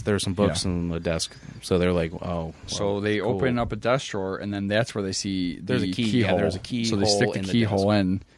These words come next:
Speaker 2: or they, <laughs> they stick the keyhole in the keyhole. Shout out to
Speaker 1: <laughs>
Speaker 2: Harper. That's a Harperism. Uh, they stick the key in the keyhole. It,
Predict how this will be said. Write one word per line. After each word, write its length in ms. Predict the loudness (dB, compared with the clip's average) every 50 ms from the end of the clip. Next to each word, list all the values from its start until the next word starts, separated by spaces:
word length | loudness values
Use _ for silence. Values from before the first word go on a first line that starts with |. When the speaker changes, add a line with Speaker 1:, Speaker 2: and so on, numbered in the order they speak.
| _ 0
Speaker 2:
or 100 | 2 2
they, 100 | 2 0 -2
<laughs> 60 | _ -6
they 80 | -6 -6
stick 280 | -6 -2 -2 -2 -2
the 80 | -2 -8
keyhole 360 | -4 0 0 0 2 2 0
in 60 | 0
the 60 | -2
keyhole. 460 | -4 -4 -6 -4 -2 -2 -2 -4 -6 _ -18 -20 -20 -20 -20 -20 -20 _ _ _
Shout 220 | -8 0 2 4 4
out 120 | 4 2
to 80 | 2 2
Speaker 1:
<laughs> 100 | 2 4
Speaker 2:
Harper. 260 | 2 2 2 0 2
That's 160 | 2 2 2 2
a 40 |
Harperism. 640 | 2 2 2 2 0 0 -2 0 0 0 0 -2 -4 -4 _ _ _ -20 -20 -20 -20 -20 _
Uh, 480 | -2 2 2 4 4 4 4 4 2 0 _ _ _ -6
they 140 | 2 2 2
stick 240 | 4 4 0 0 0
the 40 | -4
key 200 | -2 2 2 2
in 80 | 4
the 80 | 2 2
keyhole. 480 | 2 2 2 4 4 6 4 4 2
It, 260 | 2 0 0 0 -2